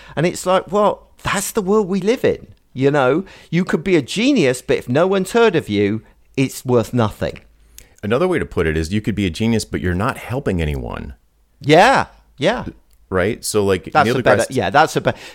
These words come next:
Speaker 1: I like that. That's a better way of putting it.
Speaker 2: <laughs> Yeah, like, Neil deGrasse Tyson is popularizing interest in physics,
Speaker 1: Yeah.
Speaker 2: at least, or astronomy or whatever, and astrophysics. So it's like, yeah, does he, I, is he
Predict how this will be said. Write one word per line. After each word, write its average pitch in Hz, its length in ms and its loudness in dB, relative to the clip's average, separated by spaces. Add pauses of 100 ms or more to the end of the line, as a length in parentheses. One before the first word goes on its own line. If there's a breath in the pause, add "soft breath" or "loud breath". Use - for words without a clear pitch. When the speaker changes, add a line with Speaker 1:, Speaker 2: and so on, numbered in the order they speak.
Speaker 1:
I 147 140 4
like 147 280 4
that. 131 220 2
That's 139 220 0
a 120 40 -8
better 98 180 0
way 87 140 -2
of - 100 -6
putting 80 260 -6
it. - 80 -14 (220)
Speaker 2:
<laughs> - 840 -2 (400 loud breath)
Yeah, 165 160 0
like, 95 180 -4
Neil 143 140 0
deGrasse 104 340 -2
Tyson 113 480 -2 (1000 soft breath)
is 101 220 -2
popularizing 101 920 -2
interest 135 760 -2
in 92 160 -2
physics, 80 420 -4
Speaker 1:
Yeah. 175 220 2
Speaker 2:
at 247 60 0
least, 95 300 -2
or 76 300 -2
astronomy 82 600 -4
or 80 140 -2
whatever, 69 420 -4 (100)
and 82 220 -8
astrophysics. 80 720 -8 (260)
So 90 300 -4
it's 87 160 -8
like, 90 300 -6
yeah, 127 160 -4
does 90 260 -8
he, 90 220 -8 (100)
I, 80 120 -6 (220)
is 67 120 -16
he 67 200 -20